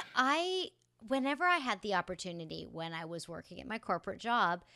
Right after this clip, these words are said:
to attend a workshop or attend a seminar, I jumped at those opportunities. And that's the same kind of thing with this new course that's coming out. And,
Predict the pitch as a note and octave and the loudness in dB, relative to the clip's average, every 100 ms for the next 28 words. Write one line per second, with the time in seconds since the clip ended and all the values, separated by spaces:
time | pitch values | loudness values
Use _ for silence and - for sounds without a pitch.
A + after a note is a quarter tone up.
0 | - _ _ - B3 G#3+ A3+ G#3+ G#3 F3 | -20 _ _ 0 0 0 0 0 0 -2
1 | D#3+ - D#3+ G#2 - F3+ F3 - F#3 F#3 | -6 -6 -6 -6 -4 -2 -2 -6 -6 -6
2 | A#3 - F3 E3 D#3 D#3 C#3+ - _ _ | -4 0 0 0 -6 -6 -8 -12 _ _
3 | - G#3+ A#3 - E3+ E3+ G3 A3 G3 D#3+ | -4 -2 0 -2 -4 -4 -4 -6 -6 -8
4 | D#3 D3+ D3+ D3+ - D3+ D3 D#3+ D#3 - | -6 -6 -6 -8 -10 -10 -12 -12 -14 -12
5 | G#3 G#3+ A3 C4 - A3+ A3+ G#3+ G3+ G3+ | -4 -4 -4 -4 -2 -2 -2 -4 -4 -4
6 | C4 C4 G#3 A3 A3 _ G3 - D#3+ F3+ | -2 -2 -2 -2 -2 _ -6 -6 -4 -6
7 | - - E4 - C#4+ - - A3+ G3 F3+ | -6 -4 -2 0 -2 -4 -2 -2 0 0
8 | E3 D#3 - - - - - A#3+ B3 A#3 | 0 0 -4 -14 -14 -14 2 8 8 8
9 | A#3+ G#3+ | 0 -6